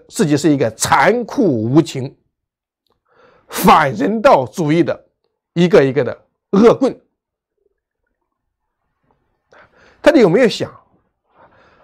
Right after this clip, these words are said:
我们看那个比，我们比如说以美国为例，美国它没有什么的这个，没有什么户口政策。那么凡是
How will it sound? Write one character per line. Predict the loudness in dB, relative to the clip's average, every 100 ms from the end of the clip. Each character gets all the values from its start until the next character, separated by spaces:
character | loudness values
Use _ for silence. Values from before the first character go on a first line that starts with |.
| _
我 | 0
们 | 0
看 | 2 -2
那 | 0
个 | -2
比， | -4 -12
我 | -8 -6
们 | -2
比 | 0
如 |
说 | 2
以 | 2 2
美 | 0
国 | 2
为 | 0 -2
例， | -6 _ _ _ _ -8
美 | -2
国 | 0
它 | 0 -2
没 | -2
有 | -2
什 | -4
么 | -6
的 | -6
这 | -10
个， | -12 -20 _
没 | -4
有 | -2
什 | -2
么 | -6
户 | -6 -8
口 | -10
政 | -12
策。 | -14 -20 _ _ _ _ _ _ _ _ _ _ _ _ _ _ -20 -20 _ _ _ -20 -20 -20 _ 2
那 | 4
么 | 4
凡 | 2 2 2
是 | 0 -8 -10